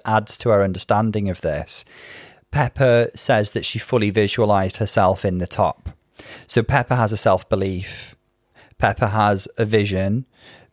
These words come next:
Pepper has a lack of a need to justify herself, I think. I, I, I think Pepper's sitting there thinking,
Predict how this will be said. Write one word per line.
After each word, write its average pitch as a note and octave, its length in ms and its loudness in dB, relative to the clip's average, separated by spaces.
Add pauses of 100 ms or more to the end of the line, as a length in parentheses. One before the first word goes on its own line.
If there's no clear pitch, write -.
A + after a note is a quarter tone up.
Pepper B2 340 2
has G#2+ 320 2
a G#2+ 120 2
lack A2 300 0
of A#2+ 80 0
a A2+ 60 0
need G2 200 -2
to - 80 -10
justify F2+ 560 -2
herself, D#2 420 -4
I E2 80 -4
think. - 500 -12 (360)
I, D#3+ 180 2 (100)
I, E3 260 4
I D3 100 4
think C3+ 260 -2
Pepper's B2 300 2
sitting A2+ 240 0
there G#2+ 120 0
thinking, G#2 460 -2